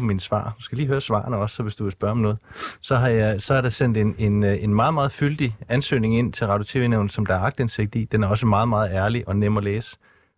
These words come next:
Og så, øh, da afgørelsen kom, var den fuldstændig på linje med det, jeg håbede på.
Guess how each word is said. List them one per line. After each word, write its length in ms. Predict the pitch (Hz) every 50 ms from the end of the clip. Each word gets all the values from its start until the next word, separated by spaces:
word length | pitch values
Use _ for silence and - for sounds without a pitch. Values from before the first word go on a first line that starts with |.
| _ -
Og 120 | - 110 -
så, 320 | - - 127 120 120 - -
øh, 160 | 120 110 104 -
da 40 | 98
afgørelsen 540 | 80 104 131 139 - 123 98 92 - 117 110
kom, 260 | - 135 131 120 - - _ _ _ _ _ _ _ _ _ -
var 100 | 107 101
den 160 | 110 117 117
fuldstændig 440 | - - 156 139 - 127 120 117 110
på 80 | 123
linje 300 | 110 104 117 120 131 135
med 120 | 113 101 90
det, 100 | 110 107
jeg 80 | 104 101
håbede 300 | 113 131 147 160 143 123
på. 260 | - 139 120 110